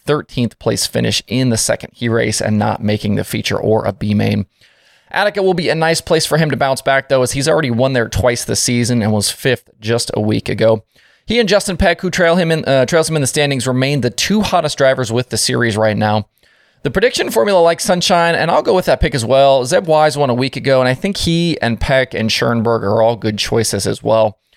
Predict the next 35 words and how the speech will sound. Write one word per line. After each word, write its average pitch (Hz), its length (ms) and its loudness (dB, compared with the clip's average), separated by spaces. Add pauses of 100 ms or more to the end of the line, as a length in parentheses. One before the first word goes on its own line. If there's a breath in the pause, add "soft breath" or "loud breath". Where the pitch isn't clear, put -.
(400)
Fremont, 285 360 2
I 277 60 4
think, 254 160 -2
will 214 80 2
be 196 140 2
a 170 80 4
little 175 240 2
more 202 220 2
wide 180 240 4
open, 175 360 0
uh, 170 160 4
through 170 160 0
the 156 80 0
weekend, 170 320 0
and 151 80 -2
that 151 140 -2
could 160 120 -6
be 139 180 0
a 131 60 0
place 135 300 0
where 131 80 -4
the 113 80 -2
locals 117 400 -2
shine. 127 460 0
Cole 180 220 0
Macedo 139 540 0
and 117 120 -2
Cole 123 180 0
Duncan 117 380 -2
each 101 200 -10
won 107 240 0
there 104 200 0
a 107 100 0
year 104 300 0
ago, 123 280 2